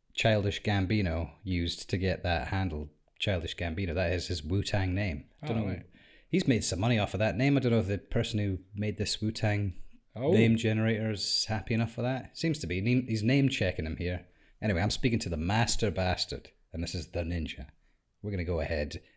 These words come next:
Speaker 1: and do another Blast from edit. And what better Wu-, well, we're talking about the Wu-Tang Clan here, obviously. Um, and what better Wu-Tang Clan album to butcher up than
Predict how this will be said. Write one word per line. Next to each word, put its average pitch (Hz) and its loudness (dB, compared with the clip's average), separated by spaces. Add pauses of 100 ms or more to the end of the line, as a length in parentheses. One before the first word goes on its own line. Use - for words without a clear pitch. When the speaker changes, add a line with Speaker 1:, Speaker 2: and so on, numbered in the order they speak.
(120)
Speaker 1:
and 73 -10
do 82 -4
another 95 0 (520)
Blast 117 0
from 95 2 (120)
edit. - 0 (200)
And 101 2
what 127 6
better 110 6
Wu-, 101 6
well, 104 2
we're 113 2
talking 127 4
about 95 0
the 87 -2
Wu-Tang 76 -2
Clan 73 -4
here, 78 -2
obviously. 76 -6 (380)
Um, 78 -2
and 90 -6
what 101 -4
better 85 0
Wu-Tang 85 0
Clan 82 0
album 78 0 (640)
to - -6
butcher 98 4
up - -2 (840)
than 76 0